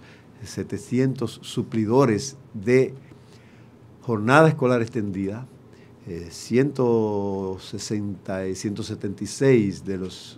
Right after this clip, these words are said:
sólidos y líquidos del desayuno escolar y más de setenta de, de utilerías escolares,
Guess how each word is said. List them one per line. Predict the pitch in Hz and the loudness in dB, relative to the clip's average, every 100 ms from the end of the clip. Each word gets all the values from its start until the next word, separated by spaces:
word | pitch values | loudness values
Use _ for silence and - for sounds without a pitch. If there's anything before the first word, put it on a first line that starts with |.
| - | -18
sólidos | - - 117 117 110 104 | -14 -4 0 0 0 -2
y | 101 | -2
líquidos | 113 - 107 98 95 | -2 -2 -4 -2 -4
del | 90 | -6
desayuno | 92 98 92 110 | -6 -6 -2 -2
escolar | 110 113 101 95 - - - - - - - - - | -2 0 2 0 -4 -18 -20 -20 -20 -20 -20 -20 -6
y | 120 123 123 | -2 2 0
más | 101 110 117 | 0 -2 -2
de | 110 | -6
setenta | - 104 117 113 104 104 98 | -8 -4 -2 -2 -4 -6 -4
de, | 98 92 87 - - - 95 | -4 -4 -4 -6 -12 -16 -10
de | 95 95 92 87 82 76 - | -4 -2 -2 -4 -4 -6 -6
utilerías | 113 117 107 101 110 | -4 -2 0 0 -2
escolares, | 117 117 98 82 90 | -2 -2 -2 -4 -10